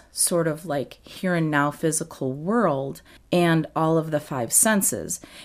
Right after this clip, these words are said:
and the subtle worlds of pure consciousness. So they're connecting all of it together. And, uh, the lotus petals that are so often associated with the chakra centers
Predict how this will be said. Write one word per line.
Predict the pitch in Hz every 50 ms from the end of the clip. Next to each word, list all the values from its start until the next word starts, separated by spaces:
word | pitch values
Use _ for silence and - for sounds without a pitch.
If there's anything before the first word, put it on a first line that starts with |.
| - -
and | 185 190 185
the | 180
subtle | 190 - - - 196 202 208 202 202 190
worlds | 165 170 170 170 165 165 165 165 -
of | - - 170 156 151 160 - _ _
pure | - - - 160
consciousness. | 143 - - - 254 285 269 - - - - - - - - - - - - - - - - -
So | - - - 185
they're | 165 160
connecting | 165 - - - 175 165 165 170 180 175 - - 160 160 -
all | 147 151 147
of | 143 151
it | 143 - -
together. | - - 156 - 143 143 - - - - - - - - - - - - _ _
And, | 185 185 185 180 180 175 175 170 165 - - _ _ _ _ _
uh, | 170 165 160 156 151
the | 151 170 180 175
lotus | 170 170 185 208 247 285 330 320 -
petals | - - 190 170 165 160 160 156 160 - - - - - -
that | 196 175 160 165 -
are | - 170 165 156 - - _
so | - - - - - 214 208 220 -
often | - 175 165 170 165 - 185 175 156
associated | - 165 165 - - 156 147 151 - - 160 156 156 156
with | 156 147 143 147 - - - _
the | 165 151
chakra | - - 151 127 131 - - 170
centers | 180 - - 202 202 196 220 220 220 208